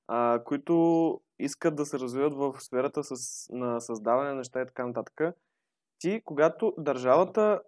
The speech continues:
а, и обществото не са развити до там, че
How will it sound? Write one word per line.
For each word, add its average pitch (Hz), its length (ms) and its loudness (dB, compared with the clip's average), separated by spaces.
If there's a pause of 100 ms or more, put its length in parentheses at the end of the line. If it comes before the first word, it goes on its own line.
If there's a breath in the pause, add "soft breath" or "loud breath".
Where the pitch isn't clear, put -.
(120)
а, 123 460 2 (2750)
и 135 220 0
обществото 127 920 0
не 143 160 -4
са 139 220 -2
развити 160 440 -2
до 160 220 -8
там, 147 260 -2
че 147 300 -4